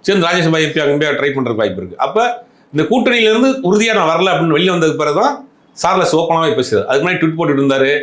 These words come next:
பாண்டிச்சேரி அரசியல் பண்ணிட்டு இருந்தாரு. இப்ப அதுக்கு பிறகுதான் இவர் கடுமையா எதிர்க்க ஆரம்பிக்கிறாருங்கும் போது இதுக்குள்ள ஏதோ ஒரு அரசியல் தான் அது.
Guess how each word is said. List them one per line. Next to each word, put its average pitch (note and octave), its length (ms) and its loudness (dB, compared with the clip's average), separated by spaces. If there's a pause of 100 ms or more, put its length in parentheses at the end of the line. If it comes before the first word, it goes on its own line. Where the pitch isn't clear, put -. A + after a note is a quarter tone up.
(400)
பாண்டிச்சேரி D#3 360 0
அரசியல் C3+ 260 0
பண்ணிட்டு A#2 280 -4
இருந்தாரு. G#2+ 240 2 (380)
இப்ப D3+ 280 -2
அதுக்கு G#3+ 260 2
பிறகுதான் A3 340 2
இவர் F#3 180 2
கடுமையா D3+ 540 0
எதிர்க்க D3 280 0
ஆரம்பிக்கிறாருங்கும் A2+ 480 -2
போது G#3 220 2
இதுக்குள்ள G#3 220 2
ஏதோ E3 140 2
ஒரு D3 200 2 (720)
அரசியல் C#3+ 440 0
தான் G2+ 140 0
அது. F2 100 -10